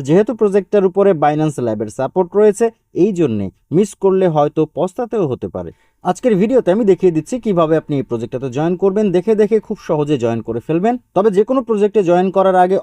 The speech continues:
অবশ্যই প্রথমে আমাদের Telegram চ্যানেলে জয়েন হয়ে নেবেন, কারণ আমাদের Telegram চ্যানেলে সমস্ত প্রজেক্টগুলো সম্পর্কে আপডেট সবচেয়ে আগে দেওয়া হয়। এই প্রজেক্টটা নিয়েও আপডেট ইতিমধ্যে দিয়ে দেওয়া হয়েছে।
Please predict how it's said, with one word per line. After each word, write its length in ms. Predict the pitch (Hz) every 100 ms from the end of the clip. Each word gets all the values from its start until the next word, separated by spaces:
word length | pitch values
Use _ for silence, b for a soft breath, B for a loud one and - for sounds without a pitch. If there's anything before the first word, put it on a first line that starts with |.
| 170
অবশ্যই 360 | 175 - 233 185
প্রথমে 280 | 170 185 190 147
আমাদের 240 | 151 147 139
Telegram 340 | 165 202 226 214
চ্যানেলে 300 | - 156 156 139
জয়েন 200 | 139 147 147
হয়ে 140 | 143
নেবেন, 180 | 135 139 123
কারণ 160 | 127 127 -
আমাদের 240 | 147 185 185
Telegram 340 | 147 156 143 139
চ্যানেলে 300 | 143 131 135 139 b b -
সমস্ত 320 | 208 214 208 226 175
প্রজেক্টগুলো 480 | 156 151 135 135 147 151
সম্পর্কে 360 | 135 139 131 139 135
আপডেট 280 | 135 135 147 -
সবচেয়ে 340 | 175 - 175 160
আগে 120 | 165 170
দেওয়া 160 | 170 165
হয়। 140 | 180 b b 156
এই 60 | 202
প্রজেক্টটা 380 | 214 202 190 196 180
নিয়েও 180 | 180 180 143
আপডেট 240 | 123 139 147
ইতিমধ্যে 460 | 143 175 165 151 160 135
দিয়ে 140 | 120 113
দেওয়া 160 | 113 110
হয়েছে। 240 | 110 -